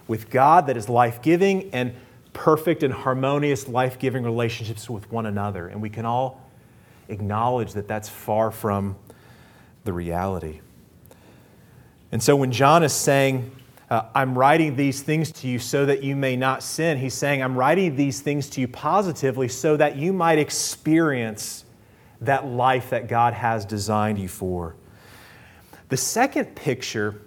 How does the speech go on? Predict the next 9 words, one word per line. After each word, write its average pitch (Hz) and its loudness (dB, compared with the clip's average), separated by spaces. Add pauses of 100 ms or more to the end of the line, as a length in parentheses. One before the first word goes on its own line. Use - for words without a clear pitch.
that 131 -2
we're 139 2
given 147 4
in 135 -4
Scripture 135 0
is 135 4
this 147 -2
picture - -2
of, 151 4